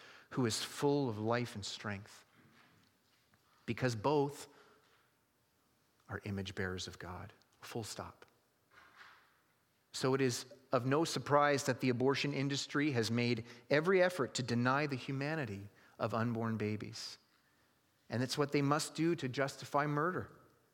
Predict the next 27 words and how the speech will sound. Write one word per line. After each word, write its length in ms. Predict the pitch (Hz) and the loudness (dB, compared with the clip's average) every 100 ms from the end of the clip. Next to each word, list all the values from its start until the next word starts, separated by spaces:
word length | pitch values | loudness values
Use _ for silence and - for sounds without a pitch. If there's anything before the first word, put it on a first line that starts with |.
| _ _ _ _ _ _ _ | _ _ _ _ _ _ _
But 100 | 127 | -6
we 120 | 135 147 | -4 -4
can't 380 | - 160 160 151 | -2 -2 0 0
agree 420 | 143 127 131 156 | -2 0 2 2
with 180 | 139 - | 2 0
their 180 | 139 131 | 0 0
assessment, 680 | - 135 135 - 101 110 - _ _ _ _ _ _ _ | -2 -4 -6 -8 -14 -14 -20 _ _ _ _ _ _ _
for 240 | - 127 | 0 2
it 60 | 139 | 4
is 160 | 127 - - - - | 0 -6 -16 -16 -4
God 320 | 127 156 185 | 2 4 4
who 120 | 175 165 | 2 -2
determines 800 | 151 - 151 113 90 95 - - - - | -4 -4 -2 -2 -6 -10 -12 -16 -20 -8
who 160 | - 151 | 2 4
is 100 | 147 | 4
a 60 | 131 | 4
rep-, 260 | 143 143 156 | 4 2 -4
recipient 640 | 123 - 143 143 117 117 | -4 -2 -2 0 0 -2
of 100 | 113 | -2
the 80 | 117 | -4
dignity 640 | 110 131 131 110 107 110 - _ _ _ - | 0 -2 0 -4 -6 -8 -16 _ _ _ -4
of 140 | 107 | 0
that 220 | 117 - | -2 -2
title 320 | - 117 107 | -2 0 0
of 80 | 98 | -2
image 300 | 120 107 101 | -2 -4 -4
bearer. 360 | - 87 92 | -6 -6 -6